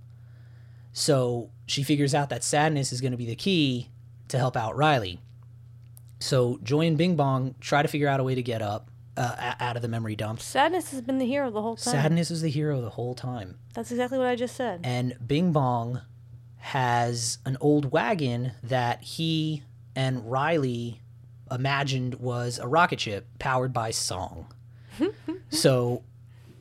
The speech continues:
Speaker 1: Joy starts
Speaker 2: And it
Speaker 1: to
Speaker 2: shoots
Speaker 1: sing.
Speaker 2: rainbows out of the brooms.
Speaker 1: Yeah, that's,
Speaker 2: The broomsticks.
Speaker 1: that's what makes it fly.
Speaker 2: Yeah.
Speaker 1: And so Joy starts to sing. The wagon starts to rattle. They find the wagon in the memory dump, and they get it,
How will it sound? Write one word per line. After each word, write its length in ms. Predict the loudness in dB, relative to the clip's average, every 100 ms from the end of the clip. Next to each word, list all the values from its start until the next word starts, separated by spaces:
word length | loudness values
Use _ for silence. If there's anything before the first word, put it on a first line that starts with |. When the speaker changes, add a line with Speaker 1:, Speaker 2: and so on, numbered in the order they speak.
| -20 -8
Speaker 1:
Joy 300 | 2 4 4
starts 340 | 4 4 4 4
Speaker 2:
And 40 |
it 40 | 2
Speaker 1:
to 40 |
Speaker 2:
shoots 120 | 2 2
Speaker 1:
sing. 100 | 2
Speaker 2:
rainbows 520 | 2 2 0 0 0
out 100 | 0
of 80 | 0
the 80 | -4
brooms. 600 | -2 -2 -2 -6 -10 0
Speaker 1:
Yeah, 240 | 4 4
that's, 260 | 2 -2 -2 -2
Speaker 2:
The 60 |
broomsticks. 240 | -4 -6 -2
Speaker 1:
that's 260 | 0 0
what 80 | -2
makes 160 | -4 -6
it 80 |
fly. 380 | -8 -6 -4 -6 -14 -14
Speaker 2:
Yeah. 220 | -10 -10 -12 -16 -10
Speaker 1:
And 220 | -6 -4 -2
so 420 | -2 -2 -4 -6 -12
Joy 240 | -4 2 2
starts 340 | 4 2 2
to 80 | -2
sing. 500 | -2 -2 -2 -4 -6 -10 -18 -20 -20 -20 -8
The 120 | -2
wagon 380 | 0 0 0 0
starts 320 | 0 -2 -2
to 80 | -4
rattle. 340 | -4 -4 -6
They 120 | -6
find 340 | -4 0 2 4
the 40 |
wagon 380 | 4 2 2 -2
in 80 | -4
the 60 |
memory 320 | -4 -4 -6
dump, 340 | -6 -6 -8 -12 -20 -20 -20 -20 -20 -20 -20 -20 -20 -14 -6
and 680 | -4 -4 -4 -4 -6 -8 -12 -16 -20 -20 -20 -16
they 220 | -6 -6
get 260 | -2 -2 2
it, 280 | 2 0